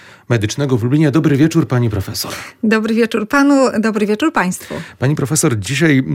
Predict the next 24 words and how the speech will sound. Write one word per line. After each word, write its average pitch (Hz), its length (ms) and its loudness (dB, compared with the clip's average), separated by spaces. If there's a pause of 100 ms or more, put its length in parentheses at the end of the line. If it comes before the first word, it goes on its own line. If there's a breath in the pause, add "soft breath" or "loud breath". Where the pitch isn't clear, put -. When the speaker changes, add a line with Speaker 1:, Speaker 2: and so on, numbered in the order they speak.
Speaker 1:
chciałbym 151 400 -2
porozmawiać 113 480 0
na 110 80 0
temat 113 240 0
choroby 113 380 0 (420)
rzadkiej. - 520 -10 (580 loud breath)
Rzadkiej, 156 360 -2
co 139 160 -2
wcale 156 340 -2
nie 131 120 2
znaczy, 117 500 0
że 110 180 -2
powinna 117 640 -2
zostać - 520 -4
w 123 80 -6
jakikolwiek 120 640 -2
sposób - 400 -6 (300)
pominięta, 117 640 0 (460 loud breath)
bo 131 100 2
około 131 280 2
dwustu 120 340 -6
pięćdziesięciu, 113 600 -2
trzystu - 640 -4 (120)
osób 123 440 -4